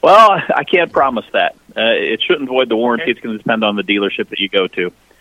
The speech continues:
Speaker 1: Uh, it is modifying the, you know, the system there, so you, if you get the wrong guy, they're gonna say, "No way." Uh, it's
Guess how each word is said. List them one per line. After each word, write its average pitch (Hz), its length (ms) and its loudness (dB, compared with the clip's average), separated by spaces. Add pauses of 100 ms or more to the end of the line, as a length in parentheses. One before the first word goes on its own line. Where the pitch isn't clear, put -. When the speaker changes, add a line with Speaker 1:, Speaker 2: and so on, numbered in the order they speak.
(340)
Speaker 1:
Uh, 92 440 2
it 101 120 2
is 117 160 2
modifying 113 680 0
the, 104 100 -2
you 101 440 -4
know, 95 120 0
the 92 100 -6
system 104 380 -4
there, 101 240 2
so 95 400 2
you, 90 320 -8
if - 300 -16
you 104 60 -8
get 95 180 -4
the 104 60 0
wrong 98 260 0
guy, 95 260 0
they're 92 140 0
gonna 92 260 -8
say, 92 140 0
"No 90 180 -2
way." 92 400 0 (100)
Uh, 87 380 0 (580)
it's 110 200 -2